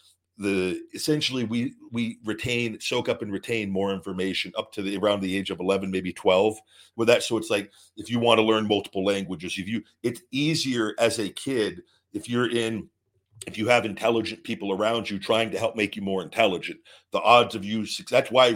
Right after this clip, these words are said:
rich people and people have an advantage. And it, it, it's, that is a good thing, is, and for that, and if the people that take advantage of that, you, it gives you a, a, a better likelihood of having success.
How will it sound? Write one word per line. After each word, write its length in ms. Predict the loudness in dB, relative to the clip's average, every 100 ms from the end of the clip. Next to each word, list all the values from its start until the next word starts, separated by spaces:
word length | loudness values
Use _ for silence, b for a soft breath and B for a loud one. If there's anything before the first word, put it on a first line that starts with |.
| 0
rich 260 | -2 -2
people 280 | -6 -8 -6
and 80 | -6
people 240 | -6 -4
have 200 | 0 0
an 80 | -2
advantage. 680 | -6 -2 -2 -2 -4 -6 -10 b b -6
And 100 | -2
it, 100 | 0
it, 140 | 0
it's, 280 | -2 -8 -8 -18 -14 -14 2
that 160 | 6 6
is 120 | 2
a 60 | -4
good 320 | 2 2 2
thing, 300 | -6 -8 -12 b b -6
is, 200 | -6 -6
and 240 | -10 -6
for 100 | 2
that, 160 | 2 2
and 140 | -2
if 260 | -2 -2 -8
the 100 | -10
people 300 | -8 -6 -4
that 160 | -4 -4
take 200 | -6 -4
advantage 460 | -4 -4 -4 -6
of 100 | -6
that, 280 | -2 0 -2 B B -8
you, 200 | -8 -6
it 220 | -10 -10
gives 280 | 0 0 0
you 220 | -6 -4
a, 60 | -4
a, 300 | -2 -2 -4 -6
a 60 | -4
better 320 | -2 0 0
likelihood 560 | 0 -2 0 -2 0 -2
of 120 | -2
having 340 | 0 0 -2
success. 520 | -8 -10 -4 2 2